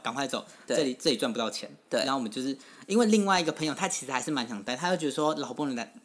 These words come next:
Speaker 1: 来到这里。”可是我跟王晶就觉得说：“No，这种地方我们这两个人是待不下去的。”
Speaker 2: 娇生惯养的人。
Speaker 1: 对，娇生惯养的人。
Speaker 2: <laughs> 锦绣从上待不下去，
Speaker 1: 对。
Speaker 2: 我们
Speaker 1: 锦绣
Speaker 2: 过惯了那种锦绣的生活，
Speaker 1: 对。
Speaker 2: 没有办法过这一种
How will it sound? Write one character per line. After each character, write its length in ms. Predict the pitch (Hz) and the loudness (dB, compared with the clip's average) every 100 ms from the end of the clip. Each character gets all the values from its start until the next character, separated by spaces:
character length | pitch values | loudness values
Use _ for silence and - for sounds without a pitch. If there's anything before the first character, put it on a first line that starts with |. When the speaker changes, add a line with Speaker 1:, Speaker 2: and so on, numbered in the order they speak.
| - | -8
Speaker 1:
来 140 | 135 127 | -2 0
到 140 | 135 | 0
这 240 | - 135 | -2 -4
里。” 160 | 113 - - | -6 -6 -2
可 80 | |
是 100 | 151 | 2
我 140 | 214 123 | 4 4
跟 180 | 160 139 | 2 -2
王 180 | 110 | -4
晶 160 | 104 131 | -4 -4
就 120 | 139 | -4
觉 180 | 117 104 | -4 -6
得 60 | 98 | -6
说： 420 | - 107 107 110 113 | -6 -6 -6 -10 -10
“No， 340 | 107 110 98 95 _ _ - | -6 -4 -4 -10 _ _ -6
这 180 | 147 | -4
种 160 | 117 104 | -4 -6
地 160 | 131 117 | -6 -4
方 180 | 117 | -4
我 60 | 113 | -6
们 140 | 98 | -6
这 100 | 101 | -6
两 180 | 120 98 | -6 -8
个 240 | 98 - - 131 _ _ _ | -10 -14 -16 -20 _ _ _
人 200 | 110 101 | -12 -10
是 120 | - | -10
待 180 | 113 107 | -6 -6
不 100 | 107 | -6
下 220 | 98 101 | -8 -10
去 220 | 95 - | -10 -12
的。” 160 | 101 107 | -14 -10
Speaker 2:
娇 140 | - 123 | -4 -4
生 160 | 120 120 | -4 -2
惯 140 | 120 | -2
养 100 | 104 | -4
的 60 | 101 | -2
人。 60 | 117 | 4
Speaker 1:
对， 140 | 127 | 6
娇 140 | 139 | 6
生 200 | 113 - | 4 6
惯 160 | 151 180 | 10 10
养 120 | 151 131 | 8 2
的 80 | 131 | -2
人。 100 | - | -2
Speaker 2:
<laughs> 120 | - | -6
锦 180 | 135 147 | -4 -4
绣 240 | 139 208 196 | 4 6 6
从 180 | 143 127 | 2 -2
上 120 | 147 160 | -2 0
待 180 | 135 | 2
不 120 | 127 117 | 2 0
下 220 | 135 101 | -2 -2
去， 120 | - | -2
Speaker 1:
对。 80 | 165 | -2
Speaker 2:
我 40 | |
们 160 | 120 123 - - | -2 -6 -10 -4
Speaker 1:
锦 160 | 175 170 | 0 6
绣 60 | 180 | 6
Speaker 2:
过 80 | |
惯 140 | 240 131 | 6 2
了 60 | 123 | -2
那 120 | 127 | -4
种 220 | 113 90 - - | -6 -6 -8 -6
锦 180 | - 123 | -4 0
绣 180 | 120 151 | 4 6
的 120 | 120 | 4
生 180 | 95 107 110 | 0 -2 2
活， 60 | |
Speaker 1:
对。 140 | 170 147 | 2 4
Speaker 2:
没 40 | |
有 100 | 143 | 4
办 200 | 143 120 | 6 6
法 60 | 139 | 4
过 120 | 120 | 0
这 80 | 107 | 0
一 80 | 110 | -2
种 160 | - | -6